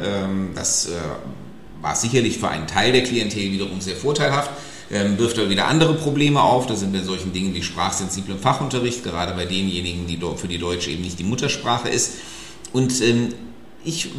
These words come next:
wollte mir gerne mal die Frage stellen, können wir irgendwas an der Didaktik, ähm, spe-, speziell der Mathematik, aber auch der Naturwissenschaften insgesamt verändern, ähm, um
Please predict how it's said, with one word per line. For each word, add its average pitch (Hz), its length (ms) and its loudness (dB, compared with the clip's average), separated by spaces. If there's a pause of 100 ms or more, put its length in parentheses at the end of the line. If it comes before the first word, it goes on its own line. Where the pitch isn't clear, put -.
(120)
wollte 151 260 6
mir 143 160 2
gerne 135 200 2
mal 131 160 2
die 127 60 0
Frage 123 380 0
stellen, 120 420 2
können 123 200 0
wir - 180 2
irgendwas 147 480 2
an 110 100 -4
der 110 120 0
Didaktik, 104 600 -2 (460)
ähm, 107 260 2 (120)
spe-, 90 420 0
speziell 101 400 2
der 107 120 4
Mathematik, 95 580 0
aber 110 160 2
auch - 80 -2
der 104 100 0
Naturwissenschaften 101 840 -4
insgesamt 92 560 -4
verändern, 107 760 0 (340)
ähm, 101 400 4
um 127 380 4